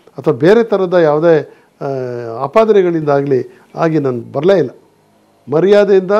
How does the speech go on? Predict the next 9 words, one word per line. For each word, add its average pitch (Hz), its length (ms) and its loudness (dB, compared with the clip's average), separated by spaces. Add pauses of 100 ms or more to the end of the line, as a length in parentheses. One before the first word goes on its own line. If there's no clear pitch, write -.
(880)
retire 156 320 0
ಆದೆ 123 220 -6
ನಾನು. 110 240 -18 (520)
ಅದೊಂದು 233 380 -2
ನನಗೆ 185 380 0
ವೈಯಕ್ತಿಕವಾಗಿ 185 840 0
ತುಂಬ 139 280 2
ಸಂತೋಷ 123 460 -4
ಕೊಡೋಂಥದ್ದು. 104 540 -4